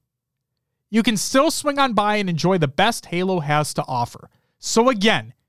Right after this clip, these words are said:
tickets are sold out. You cannot buy tickets any longer. But you can still go to that second area, the Underground, for free and access everything else that, everything else that the event has to offer.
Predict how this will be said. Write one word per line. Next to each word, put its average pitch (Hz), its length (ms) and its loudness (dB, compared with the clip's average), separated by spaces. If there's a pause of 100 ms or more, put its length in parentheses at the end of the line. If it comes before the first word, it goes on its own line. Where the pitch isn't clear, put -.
(760)
tickets 311 480 0 (180)
are 233 240 4
sold 233 320 2
out. 123 220 0
You 165 160 -4
cannot 226 360 0
buy 220 120 2
tickets 202 340 -4
any 170 140 -2
longer. 127 360 0 (540)
But 233 400 0 (300)
you 202 100 0
can 214 180 2
still 254 540 2
go 220 320 4
to - 160 -6
that 175 220 -2
second - 480 -2
area, 170 480 4
the 175 160 -4
Underground, 156 680 2 (240)
for 269 420 2
free 165 540 -2 (800)
and 190 160 0
access 208 420 0 (140)
everything 226 500 0
else 196 200 2
that, 190 100 -4 (120)
everything 220 460 0
else 190 220 2
that 180 100 -4
the 180 120 2
event 160 260 2
has 156 180 -2
to - 80 -8
offer. 139 380 -2